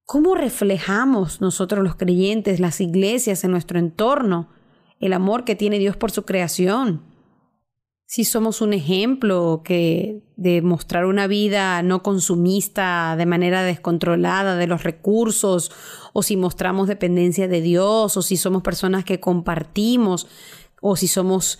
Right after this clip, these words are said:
derrochadores de herramientas, de recursos, o cómo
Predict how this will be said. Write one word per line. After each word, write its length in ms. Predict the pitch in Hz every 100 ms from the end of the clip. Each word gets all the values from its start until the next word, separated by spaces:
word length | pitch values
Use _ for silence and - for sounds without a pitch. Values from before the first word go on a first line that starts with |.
| - - _ _
derrochadores 880 | 196 196 196 185 185 170 185 254 233
de 60 |
herramientas, 640 | 185 - 175 190 233 262 208
de 80 | 175
recursos, 880 | 165 160 226 254 254 196 170 - - _ _ _ _ _ _ _ _ _ _ _
o 160 | - 190
cómo 640 | 208 196 208 202 190 180